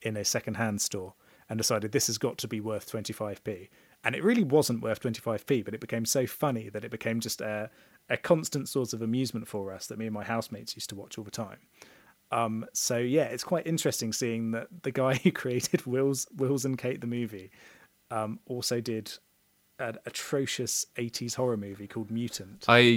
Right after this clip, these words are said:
Speaker 2: just read on his Wikipedia page as well that in television he directed a few episodes of Even Stevens, starring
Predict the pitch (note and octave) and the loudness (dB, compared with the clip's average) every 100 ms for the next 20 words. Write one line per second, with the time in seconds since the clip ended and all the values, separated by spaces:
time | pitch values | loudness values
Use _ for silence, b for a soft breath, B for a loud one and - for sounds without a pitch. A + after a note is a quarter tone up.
0 | A2 B2 - B2+ B2+ A2+ G#2+ A2 A2 A2+ | 6 2 8 10 10 8 6 6 4 4
1 | A2+ G#2+ G2 G#2+ G2+ G2 A2 G#2+ G#2 G2+ | 6 6 6 6 6 4 8 8 8 6
2 | G2 G2+ G2 A2+ A2+ A2 G2 G#2 G#2 G#2+ | 4 2 4 6 8 6 6 4 6 10
3 | A2 - G#2 G2+ A2 G#2 G2+ A2 A2+ G#2 | 10 10 6 6 10 10 8 6 6 6
4 | G2+ - G#2+ G#2 G#2 - A2+ G#2+ G2 F2 | 4 4 6 8 4 6 6 6 4 -2
5 | - - - - G#2+ G#2+ G#2 G2+ G2 | -4 -12 -16 4 8 12 12 10 6